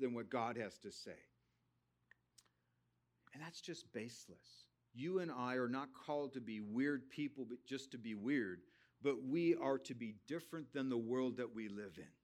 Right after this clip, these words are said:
You might see all kinds of things on Facebook or Instagram or Twitter or something else in the news, a-, and it's telling you constantly,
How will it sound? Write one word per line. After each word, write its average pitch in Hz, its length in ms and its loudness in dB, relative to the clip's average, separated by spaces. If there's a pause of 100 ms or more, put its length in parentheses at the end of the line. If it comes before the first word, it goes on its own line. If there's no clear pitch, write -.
(1040)
You 180 160 0
might 165 320 2
see 160 260 0
all 139 160 4
kinds 143 340 -4
of 135 100 -2
things 135 400 2
on 113 180 -4 (140)
Facebook 135 680 0
or 85 240 -4 (140)
Instagram 131 800 2
or 87 180 -6
Twitter 143 540 6
or 101 80 0
something 143 400 -2
else 131 480 2 (460)
in 170 180 8
the 170 120 6
news, 160 840 6 (760)
a-, 165 200 0
and 170 200 2
it's 170 380 -4
telling 202 380 4
you 190 200 2
constantly, 151 920 2